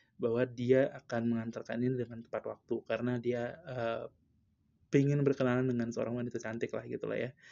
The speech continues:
Eh, itu sinopsisnya menarik sebenarnya, karena kalau mungkin yang belum nonton, eh, nggak apa-apa juga sih, aku nggak ngejudge apa-apa gitu ya. Yang,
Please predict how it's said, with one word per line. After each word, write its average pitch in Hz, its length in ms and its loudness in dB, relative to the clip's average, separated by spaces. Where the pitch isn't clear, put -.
Eh, 131 400 8
itu 156 80 6
sinopsisnya 165 480 6
menarik 180 400 8
sebenarnya, 156 400 6
karena 156 400 2
kalau 135 880 4
mungkin 147 320 4
yang 139 160 4
belum 135 240 6
nonton, 139 400 2
eh, - 80 -2
nggak 151 160 4
apa-apa 156 240 6
juga 165 160 6
sih, 143 160 2
aku 151 180 -2
nggak 131 300 2
ngejudge 127 320 0
apa-apa 120 320 -4
gitu 131 240 -4
ya. - 320 0
Yang, 135 80 4